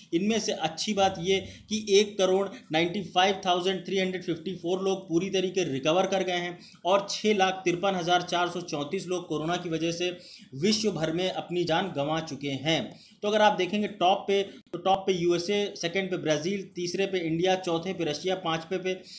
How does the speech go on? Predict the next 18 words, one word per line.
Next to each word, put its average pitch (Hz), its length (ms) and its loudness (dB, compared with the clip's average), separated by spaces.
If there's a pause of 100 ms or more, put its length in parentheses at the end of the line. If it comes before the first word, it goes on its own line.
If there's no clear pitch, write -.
(140)
साउथ 170 280 2
अफ्रीका 160 380 2
बना 139 240 0
हुआ 180 280 4
है। 175 400 -2 (1080)
इंडिया 196 300 6
में 220 120 2
अब 175 240 0
रिकॉर्ड 175 380 0
केसेस 185 360 -2
आ 180 140 4
रहे 180 140 -2
हैं, 170 140 -8
हर 180 200 2
रोज़ 170 280 2
लगभग 165 400 -4 (440)
पचास 180 380 4
हज़ार 175 300 4